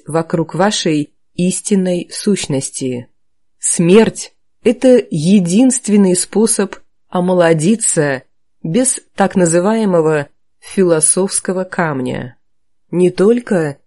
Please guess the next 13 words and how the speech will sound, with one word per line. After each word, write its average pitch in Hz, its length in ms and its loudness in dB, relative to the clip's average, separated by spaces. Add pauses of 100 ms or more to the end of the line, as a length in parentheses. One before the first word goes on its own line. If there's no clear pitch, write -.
(200)
Иисус 190 600 -2
Христос 202 1000 -4 (260)
воскрес 175 1000 -4
из 170 180 -4
мёртвых. 151 800 -6 (480)
Мы 185 220 0
все 180 580 -2 (320)
воскресаем 147 1000 -2 (320)
в - 60 -8
вечном 139 800 -2
существовании. 147 1300 -6 (840)
Как 254 280 -2 (120)
дерево 170 840 2